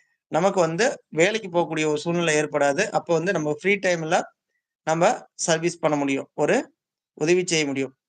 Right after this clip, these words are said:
மத்த டைம்ல அர-, அரக்கு-, அரைக்குறை வருமானம், அதாவது சிறுதுளி பெருவெள்ளங்கிற மாதிரி எனக்கு ஐ டி பிசினஸ்ல ஒரு வருமானம் வரும், YouTube-ல ஒரு வருமானம் வரும், இயற்கை சார்ந்த பொருட்கள் விற்பனை பண்றதுல ஒரு வருமானம் வரும்.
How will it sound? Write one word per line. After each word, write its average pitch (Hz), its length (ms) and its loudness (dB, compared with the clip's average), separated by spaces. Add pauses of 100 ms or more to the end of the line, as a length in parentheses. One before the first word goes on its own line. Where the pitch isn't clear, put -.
மத்த 160 180 0
டைம்ல 190 280 2
அர-, 185 520 0
அரக்கு-, 185 400 0
அரைக்குறை 170 680 2
வருமானம், 151 440 -2
அதாவது 143 480 0 (240)
சிறுதுளி 180 340 2
பெருவெள்ளங்கிற 160 500 0
மாதிரி 165 280 -4 (440)
எனக்கு 165 520 0 (320)
ஐ 156 220 2
டி 180 60 -2
பிசினஸ்ல 165 420 -4
ஒரு 151 140 -2
வருமானம் 151 360 0
வரும், 151 160 0
YouTube-ல 156 520 -2
ஒரு 151 120 2
வருமானம் 147 360 -2
வரும், 147 180 -8
இயற்கை 165 360 -12
சார்ந்த 156 200 -6
பொருட்கள் 156 360 -6
விற்பனை 151 340 0
பண்றதுல 151 360 -8
ஒரு 147 160 -4
வருமானம் 147 340 -4
வரும். 147 220 -8